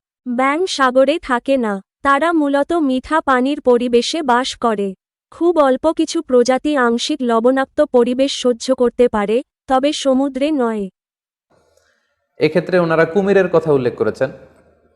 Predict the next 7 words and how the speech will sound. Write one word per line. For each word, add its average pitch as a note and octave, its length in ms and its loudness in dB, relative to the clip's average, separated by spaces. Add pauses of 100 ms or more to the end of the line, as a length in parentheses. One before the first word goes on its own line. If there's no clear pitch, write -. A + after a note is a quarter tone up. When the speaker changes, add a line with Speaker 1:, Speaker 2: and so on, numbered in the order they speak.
(120)
Speaker 2:
কারণ B2+ 280 2
কুমির D3+ 440 -4 (120)
পানিতেও D3 400 2
থাকে, C3 380 -2 (960)
আবার C3+ 220 2
ডাঙ্গাতেও C3+ 480 2
থাকে। A2+ 320 -12